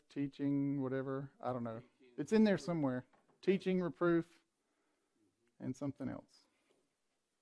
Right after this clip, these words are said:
Speaker 1: All right. We can come back to it if we want to, but I want to get the things percolating here. Okay. So,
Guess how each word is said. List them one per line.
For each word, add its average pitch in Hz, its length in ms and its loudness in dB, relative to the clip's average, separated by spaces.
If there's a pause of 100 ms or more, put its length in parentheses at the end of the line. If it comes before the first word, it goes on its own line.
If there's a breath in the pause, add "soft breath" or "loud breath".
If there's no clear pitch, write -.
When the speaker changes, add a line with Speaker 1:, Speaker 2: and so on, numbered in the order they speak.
(3000)
Speaker 1:
All 143 80 -4
right. 165 180 4 (460)
We 160 80 2
can 202 80 6
come 240 160 6
back 214 200 8
to 208 80 4
it 190 40 6
if 185 100 2
we 196 100 6
want 190 200 4
to, 117 100 -12 (360 soft breath)
but 156 80 4
I - 20 8
want 175 140 6
to 165 40 0
get 175 220 6
the 160 160 2 (380)
things 180 240 4
percolating 143 480 2
here. 107 180 -4 (140)
Okay. 135 220 0 (840)
So, 131 320 4